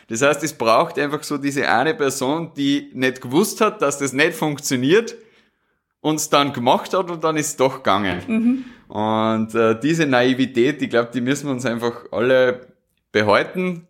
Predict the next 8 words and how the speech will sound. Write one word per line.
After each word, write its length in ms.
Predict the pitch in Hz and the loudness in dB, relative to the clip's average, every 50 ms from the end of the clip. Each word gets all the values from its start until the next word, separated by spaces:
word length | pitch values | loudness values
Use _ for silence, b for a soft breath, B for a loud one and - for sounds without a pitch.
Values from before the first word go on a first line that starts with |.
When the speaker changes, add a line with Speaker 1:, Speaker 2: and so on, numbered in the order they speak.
| _ _ | _ _
Speaker 1:
und, 600 | - 117 113 117 117 120 120 117 117 117 117 120 | -6 -2 -2 0 0 2 0 0 0 -2 -2 -2
äh, 200 | 110 113 113 113 | 0 2 4 4
oftmals, 880 | - - 139 135 - - 139 135 135 131 131 131 131 - - - - - - | 4 4 2 2 0 -2 0 2 4 4 4 2 0 -4 -6 -6 -8 -8 -6
äh, 440 | - 120 120 120 120 117 110 - - 95 | -2 0 2 2 2 2 0 -4 -6 -6
nicht 520 | 113 120 123 127 139 135 135 - - - | -4 -2 0 0 0 0 -2 -8 -10 -8
diesen 420 | 127 127 123 131 123 123 123 117 | -6 -4 -4 -2 -2 -2 -2 -4
Information 720 | - - 110 127 127 135 117 117 120 147 156 - - 156 147 | -4 -6 -8 -8 -6 -4 -2 0 0 0 -2 -2 -4 -6 -6
Overload 720 | - - 127 143 151 151 139 135 131 135 147 151 139 - | -2 0 0 2 4 4 4 6 6 6 4 2 0 -4